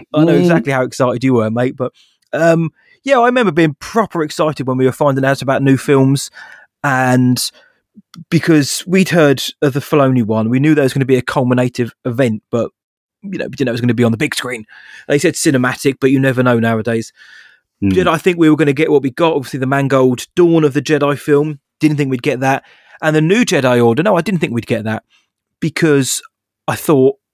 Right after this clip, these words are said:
Speaker 1: like we'll hear from Daisy as well, I just thought they're, they're not, they're not that far out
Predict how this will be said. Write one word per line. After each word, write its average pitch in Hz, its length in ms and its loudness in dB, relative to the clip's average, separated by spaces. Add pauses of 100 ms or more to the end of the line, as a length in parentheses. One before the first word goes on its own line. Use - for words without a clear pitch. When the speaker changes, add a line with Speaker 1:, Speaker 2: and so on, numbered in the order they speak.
(200)
Speaker 1:
like 147 240 -2
we'll 139 120 2
hear 135 180 2
from 123 140 -2
Daisy 139 360 2
as 113 100 -2
well, 127 300 -2 (580)
I 143 80 0
just 139 180 -2
thought 147 200 0
they're, 151 100 2
they're 175 140 0
not, - 240 -4
they're 180 100 0
not 165 240 -4
that 147 240 -6
far 131 300 0
out 107 180 -4